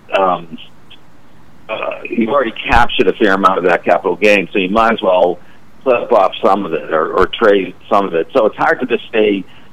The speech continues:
in a ladder where you're gonna keep a constant amount at a, at a constant maturity, because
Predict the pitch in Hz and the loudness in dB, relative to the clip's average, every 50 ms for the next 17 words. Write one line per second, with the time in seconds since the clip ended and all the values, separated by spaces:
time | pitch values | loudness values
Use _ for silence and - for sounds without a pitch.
0 | - - - - 127 120 120 120 113 92 104 107 104 104 101 101 101 101 104 101 | -20 -12 -4 0 2 2 4 2 2 2 4 4 6 6 4 4 2 0 0 0
1 | 101 110 110 110 107 104 107 104 101 98 98 95 101 98 98 98 92 101 95 90 | 2 4 4 4 4 4 4 4 4 4 4 4 4 4 2 2 0 0 -2 -2
2 | - - - 117 98 - 107 - 95 95 - - 113 110 98 101 - - - 101 | -2 -4 -4 -4 -4 -2 -2 0 0 0 0 0 -2 0 0 0 -2 -2 -2 -2
3 | 95 90 92 98 98 98 95 92 92 - - - - 98 98 95 92 95 95 - | -2 0 0 2 2 2 2 0 -2 -6 -10 -4 0 2 4 4 4 2 2 0
4 | - - 98 95 92 92 - - 104 92 90 - - - 82 78 73 - - 123 | 0 0 2 2 2 0 -2 -2 -2 -2 -2 -2 -4 -8 -8 -8 -6 -4 0 2
5 | 110 104 104 92 87 87 87 90 - - 110 92 90 | 4 4 4 2 0 -4 -6 -6 -2 0 2 2 0